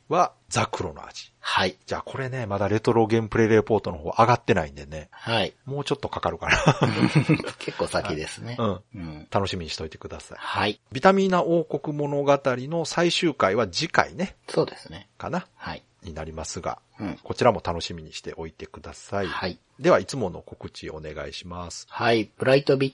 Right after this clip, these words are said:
Speaker 2: トブラザーズでは番組に対するご意見、ご感想、あなたのゲームの思い出や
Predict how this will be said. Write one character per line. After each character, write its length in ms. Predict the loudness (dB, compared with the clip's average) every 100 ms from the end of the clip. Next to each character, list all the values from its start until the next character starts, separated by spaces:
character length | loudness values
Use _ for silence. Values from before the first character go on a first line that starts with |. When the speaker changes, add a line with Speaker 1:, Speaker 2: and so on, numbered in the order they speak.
| 0
Speaker 2:
ト 100 | 4
ブ 120 | 6
ラ 160 | 6 4
ザ 180 | 2
ー 20 | 0
ズ 120 | 0
で 100 | 2
は 120 | 2
番 220 | 0 -2
組 180 | -2 -4
に 60 | -4
対 220 | -2 -2
す 140 | -4
る 120 | -6 -4
ご 160 | -4
意 60 | -2
見、 260 | -4 -4
ご 100 | -4
感 300 | -6 -4 -6
想、 320 | -8 -8 -8 -8
あ 100 | -6
な 140 | -4
た 140 | -4 -4
の 140 | -4
ゲ 200 | -4 -4
ー 20 |
ム 100 | -4
の 120 | -6
思 240 | -6 -6 -6
い 60 |
出 100 | -2
や 280 | 2 2 2